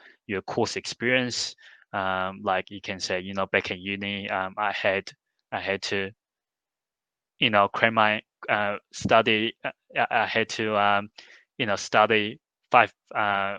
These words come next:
four papers, and I had to learn a lot of new concepts within one or two weeks." Uh, so that's, th-, you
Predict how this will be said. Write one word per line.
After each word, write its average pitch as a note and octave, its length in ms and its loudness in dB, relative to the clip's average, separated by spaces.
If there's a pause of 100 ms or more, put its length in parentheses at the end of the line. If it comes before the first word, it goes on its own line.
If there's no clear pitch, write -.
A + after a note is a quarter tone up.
four A#2+ 160 -2
papers, A2 640 0
and G2 380 -4
I F#2+ 200 -2
had G2 180 -6
to G2+ 300 -6
learn G2+ 180 -4
a F#2 60 -8
lot F#2+ 160 0
of - 120 -14
new G2+ 140 -10
concepts G#2 560 -4
within G2 340 -6 (360)
one G2+ 160 -2
or G2 80 -6
two G2+ 140 -8
weeks." - 440 -8 (500)
Uh, F#2+ 200 -6
so G2+ 180 -6
that's, F#2+ 400 -8 (540)
th-, - 120 -14 (140)
you A2 100 -12